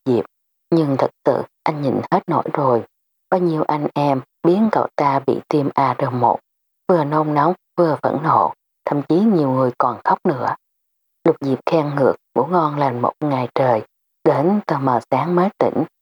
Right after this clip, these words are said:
Trong ánh mắt lo âu của đồng đội, tỉnh bơ nói một câu nhẹ như không: "Thuốc đó là giả. Có việc này, ai có thể làm được chuyện đó?" "Tốt nhất, cậu nói rõ cho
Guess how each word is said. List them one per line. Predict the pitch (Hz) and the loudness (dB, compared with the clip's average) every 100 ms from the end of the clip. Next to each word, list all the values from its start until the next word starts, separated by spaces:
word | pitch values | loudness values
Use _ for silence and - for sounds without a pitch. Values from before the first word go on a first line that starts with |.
| _ _ _ | _ _ _
Trong | - 151 | -2 0
ánh | - 151 208 | -2 -2 0
mắt | 254 - | 0 0
lo | 180 151 | 2 2
âu | - 147 135 | 0 -2 0
của | - - | -2 -2
đồng | 165 143 | -2 -2
đội, | 127 123 110 - _ _ | 0 0 0 -6 _ _
tỉnh | - 165 | -2 0
bơ | 156 147 135 | 0 0 0
nói | 147 214 | 0 0
một | 165 - | 0 0
câu | 165 139 | 0 0
nhẹ | 135 135 - | 0 0 -2
như | 139 131 - | -2 -4 -2
không: | 135 127 123 _ _ _ _ _ | -2 -2 -6 _ _ _ _ _
"Thuốc | - 175 196 170 | 0 2 2 2
đó | 156 | 2
là | 180 131 | 0 0
giả. | 117 110 113 - _ _ _ _ _ _ - | 0 2 2 0 _ _ _ _ _ _ -2
Có | 185 175 - | 0 0 0
việc | 143 - | -2 -2
này, | 143 131 117 _ _ | 0 0 -2 _ _
ai | 147 143 127 | -2 0 0
có | 190 - | 0 0
thể | - | 0
làm | 160 160 127 | 0 0 0
được | 120 117 - | -4 -6 -2
chuyện | 104 117 | -2 0
đó?" | 127 117 180 - _ _ _ _ _ _ _ | 2 2 0 -6 _ _ _ _ _ _ _
"Tốt | 160 160 | -2 0
nhất, | 156 147 180 226 _ - | 0 2 0 0 _ -2
cậu | 151 113 | 0 2
nói | 123 156 147 | 2 0 0
rõ | 131 - | -2 -2
cho | 147 | -4